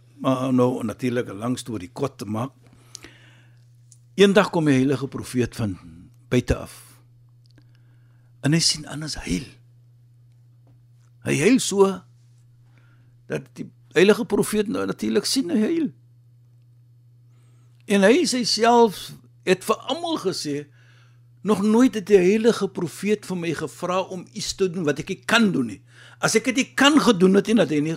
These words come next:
dat ek, hy het nie meer gevra het om te doen nie. Of hy het my gehelp doen dit." Maar hy was in die diens van die heilige profeet.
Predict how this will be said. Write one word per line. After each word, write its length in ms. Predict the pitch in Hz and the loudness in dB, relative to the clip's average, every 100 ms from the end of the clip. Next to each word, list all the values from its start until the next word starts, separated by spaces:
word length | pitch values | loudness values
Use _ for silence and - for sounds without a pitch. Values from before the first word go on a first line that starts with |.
| - | -8
dat 160 | 143 120 | -8 -6
ek, 100 | 123 | -6
hy 380 | 139 - - 143 | -8 -14 -10 -8
het 80 | |
nie 80 | 151 | -4
meer 120 | 170 | -4
gevra 260 | 143 143 143 | -4 -4 -6
het 160 | 135 139 | -6 -12
om 120 | 113 | -14
te 100 | 113 | -16
doen 140 | - | -16
nie. 140 | - - _ _ _ _ _ _ | -20 -20 _ _ _ _ _ _
Of 140 | - 143 | 0 0
hy 40 | |
het 60 | 143 | 0
my 60 | 139 | -2
gehelp 360 | 127 113 113 - | -2 -4 -6 -10
doen 120 | 82 | -14
dit." 280 | - _ _ _ _ _ _ _ _ _ _ _ _ _ _ - | -16 _ _ _ _ _ _ _ _ _ _ _ _ _ _ -12
Maar 220 | 135 123 | -6 -6
hy 60 | 113 | -4
was 160 | 123 123 | -6 -6
in 60 | |
die 80 | 123 | -4
diens 200 | 175 294 | -4 -4
van 100 | 175 | -6
die 80 | 120 | -10
heilige 240 | - - - | -16 -20 -20
profeet. 400 | - - _ | -20 -20 _